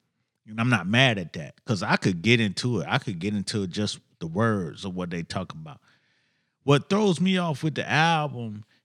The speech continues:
is trying to reconcile Jay's emergence into the knowledge realm.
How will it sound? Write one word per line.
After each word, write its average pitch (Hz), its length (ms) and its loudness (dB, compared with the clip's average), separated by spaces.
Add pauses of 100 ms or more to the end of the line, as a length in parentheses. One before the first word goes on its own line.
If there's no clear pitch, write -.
is 113 380 0
trying 127 480 2
to 107 640 -2 (800)
reconcile 104 1080 0 (440)
Jay's 117 1160 0 (160)
emergence 107 800 2
into 107 360 -4
the 92 120 -4
knowledge 95 520 -2
realm. 87 500 -14